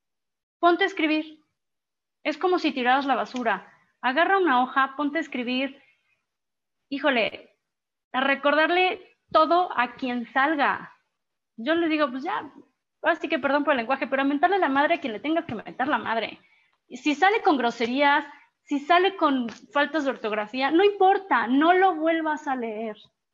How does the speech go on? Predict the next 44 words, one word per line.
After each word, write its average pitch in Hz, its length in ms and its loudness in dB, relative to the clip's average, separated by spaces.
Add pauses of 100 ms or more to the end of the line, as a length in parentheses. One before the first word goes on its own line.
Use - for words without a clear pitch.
(260)
Estás 320 360 0
sacando 330 380 2
la 294 120 2
basura. 254 400 -2
Cuando 254 220 -4
sacas 339 260 -2
la 330 100 4
basura, 226 520 -2 (340)
no 269 120 2
agarras 339 380 4
la 277 140 4
bolsa 269 320 0
de 302 60 4
la 254 120 2
basura 254 400 -2
y 277 40 0
vas 254 220 -4
a 254 60 0
ver, 247 240 -2
"Ay, 370 280 4
¿qué 403 80 -4
tiré? 285 400 0
A 220 80 0
ver", 220 420 -4 (140)
¿no? 277 360 -4
Y 254 100 -4
empiezas 254 340 -6
a 247 120 -4
sacar 233 280 -6
porque, 220 220 -8
pues, 196 200 -18
ya 247 140 0
hasta 285 300 -4 (120)
asco - 360 -4
te 202 120 -12
da, 262 160 -2
¿no? 240 360 -10 (460)
Pues 269 140 -2
lo 285 120 2
mismo 320 380 2
pasa 302 280 -6
con 285 140 -6
nuestros 220 320 -8
pensamientos. 220 880 -12